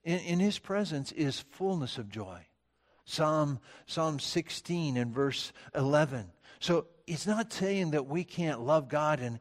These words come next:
and enjoy pleasure. But what they've done is they've, they've gone after the flesh, and they enjoy the flesh more than they are ever concerned about doing what God wants.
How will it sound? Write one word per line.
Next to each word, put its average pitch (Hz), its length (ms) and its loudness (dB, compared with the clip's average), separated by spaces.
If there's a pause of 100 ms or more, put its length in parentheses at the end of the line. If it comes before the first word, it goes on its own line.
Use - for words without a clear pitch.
(120)
and 143 140 -2
enjoy 127 340 -4
pleasure. - 560 -14 (1300)
But 143 160 0
what 160 220 4
they've 151 200 2
done 170 260 0
is 127 200 -2
they've, 123 260 0 (460)
they've 127 200 0
gone 143 440 0
after 131 360 -6
the 110 140 -8
flesh, 113 840 -8
and 120 220 -6
they 110 140 -2
enjoy 110 340 -6
the 104 140 -10
flesh - 480 -10
more 110 180 -8
than 104 220 -8
they 101 200 -6 (560)
are 104 280 -8 (320)
ever 120 400 -6 (160)
concerned 110 500 -10
about 98 380 -8
doing 104 200 -6
what 104 140 -10
God 117 240 -10
wants. 90 640 -18